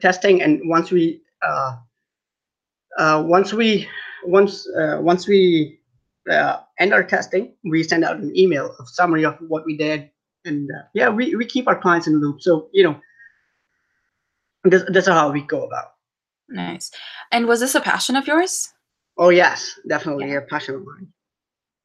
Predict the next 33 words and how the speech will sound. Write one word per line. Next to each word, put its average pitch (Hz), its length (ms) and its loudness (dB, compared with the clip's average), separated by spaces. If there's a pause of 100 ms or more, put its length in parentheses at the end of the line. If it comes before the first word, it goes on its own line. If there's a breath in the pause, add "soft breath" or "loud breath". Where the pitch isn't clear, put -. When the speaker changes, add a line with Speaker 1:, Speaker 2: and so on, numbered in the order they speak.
(460 soft breath)
Speaker 2:
When, 202 380 2
when, 196 180 0 (120)
when 185 180 0
did 202 100 -2
it 180 80 -6
start - 200 -2
becoming 190 300 -4
a 180 40 -10
passion? 175 400 -8 (580)
Speaker 1:
So, 175 280 4
<laughs> - 680 0
it's, - 400 -8
uh, 160 320 0 (560)
says 165 340 -2 (120)
cybersecurity 170 760 0
or, 156 360 -6 (180)
or 143 300 -8
penetration 160 440 -8
testing, 156 320 -4
hacking, 147 600 -6
uh, 139 240 0 (340)
ha-, - 160 -12 (200)
hacking 151 280 2
related, 139 360 0 (220)
related 147 460 0
stuff 143 380 0 (360)
began 147 460 4
Speaker 2:
<laughs> 151 60 4
Speaker 1:
way 160 320 6
earlier. 156 580 6
Ba-, 156 300 2
it 160 160 -6
starts 160 400 0